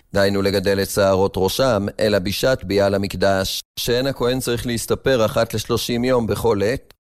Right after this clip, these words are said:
אלא בזמן שהוא אמור להיכנס לבית המקדש כדי לעבוד בו, ובפשטות זהו בזמן המשמרת שלו ובשלושת הרגלים. במה דברים אמורים בכהן אדיוט שאינו עובד במקדש תמיד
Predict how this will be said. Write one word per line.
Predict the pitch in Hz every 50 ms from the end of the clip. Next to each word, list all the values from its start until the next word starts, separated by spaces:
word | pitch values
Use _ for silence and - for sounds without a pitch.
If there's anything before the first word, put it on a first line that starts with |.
| _ -
אלא | 120 131
בזמן | 127 113 117 104 110 123 139 139 131 127
שהוא | 120 - - 120 110 107
אמור | 107 117 123 123
להיכנס | 123 120 - - 113 113 117 - -
לבית | 110 98 110 113 117 -
המקדש | 113 110 98 110 101 117 120 -
כדי | - 113 98 104 101
לעבוד | 101 98 98 95 87 104 101 90 82 78
בו, | 85 69 - - _ _ _
ובפשטות | 104 104 113 107 - 113 - - 156 156 131
זהו | 110 120 117 110
בזמן | 104 104 98 110 123 123 117
המשמרת | 117 117 113 - - 135 143 143 135 123
שלו | - - 123 117 113
ובשלושת | 117 117 110 98 113 - - 120 117 - - 113 -
הרגלים. | 110 101 104 101 92 95 92 90 82 67 65 64 - _ _ - -
במה | 104 107 107 107 104
דברים | 95 87 101 98 101 104 104 104
אמורים | 101 101 104 101 120 139 135 110
בכהן | 104 98 - 110 104 104 104
אדיוט | 104 104 90 120 123 131 127
שאינו | - - 107 107 107 110
עובד | 107 104 87 107 107 98
במקדש | 95 107 104 104 - 95 104 104 104 - -
תמיד | - 107 101 110 127 135 131 127 127